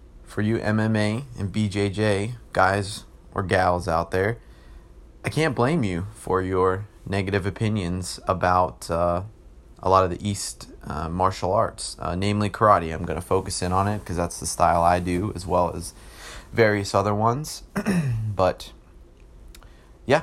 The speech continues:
I, I can't blame you for your opinion. Um, what I would like to say, and this is very, very important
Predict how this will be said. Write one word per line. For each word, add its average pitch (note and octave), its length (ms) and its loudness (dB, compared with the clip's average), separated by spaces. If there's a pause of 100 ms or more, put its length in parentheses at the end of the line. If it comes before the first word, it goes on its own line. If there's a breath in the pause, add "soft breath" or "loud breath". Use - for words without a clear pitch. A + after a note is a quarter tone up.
I, F#2+ 220 -2
I - 80 -2
can't B2+ 260 -2
blame A#2+ 240 2
you A#2 120 0
for G#2+ 280 0
your G2 240 0
opinion. F#2 560 -4 (360 soft breath)
Um, F2+ 320 2
what F#2 180 0
I F#2 40 4
would A2 280 0
like B2+ 220 2
to A2 80 -8
say, A2 360 0
and G2+ 160 -8
this G2+ 180 -6
is F2 120 -6
very, A2+ 720 0 (200)
very G#2+ 320 2
important F2+ 680 -2